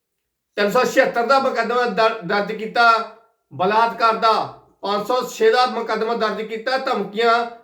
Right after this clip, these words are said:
ਦੇਣ ਦਾ। ਆਹ ਰਣਜੀਤ ਸਿੰਘ ਢੱਡਰੀਆਂ ਵਾਲੇ ਨੂੰ ਹੁਣ ਕਹਿਣਾ, ਆਹ ਤੇਰੀਆਂ ਭੇਡਾਂ ਨੇ ਜਿਹੜੀਆਂ ਆਹ ਕੁਮੈਂਟ ਕਰਦੀਆਂ ਨੇ, ਜਿਹੜੀਆਂ ਥੱਲੇ ਆ ਕੇ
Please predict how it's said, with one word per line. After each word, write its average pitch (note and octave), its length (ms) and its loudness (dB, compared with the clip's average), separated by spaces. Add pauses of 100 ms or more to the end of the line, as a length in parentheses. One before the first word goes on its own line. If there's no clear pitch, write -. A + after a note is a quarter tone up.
(260)
ਦੇਣ A3+ 320 4
ਦਾ। A3 480 0 (1500)
ਆਹ F#3 160 2
ਰਣਜੀਤ F3+ 260 -2
ਸਿੰਘ - 240 -2
ਢੱਡਰੀਆਂ A3+ 360 2
ਵਾਲੇ A#3 200 2
ਨੂੰ A#3+ 120 0
ਹੁਣ A#3 200 0
ਕਹਿਣਾ, A#3 580 0 (440)
ਆਹ A3+ 140 -2
ਤੇਰੀਆਂ A#3 320 0
ਭੇਡਾਂ A3+ 500 0
ਨੇ A#3 140 0
ਜਿਹੜੀਆਂ A3+ 560 0 (800)
ਆਹ G3 180 -4
ਕੁਮੈਂਟ A3 360 0
ਕਰਦੀਆਂ A#3 440 0
ਨੇ, C4 120 4
ਜਿਹੜੀਆਂ A#3 580 0
ਥੱਲੇ A3+ 300 2
ਆ G#3 180 2
ਕੇ A#3+ 520 0